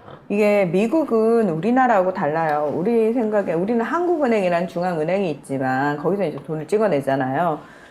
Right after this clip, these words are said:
미국은 연방준비제도라고 그래가지고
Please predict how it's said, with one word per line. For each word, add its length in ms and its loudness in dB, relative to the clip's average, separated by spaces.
미국은 540 2
연방준비제도라고 1160 2
그래가지고 840 0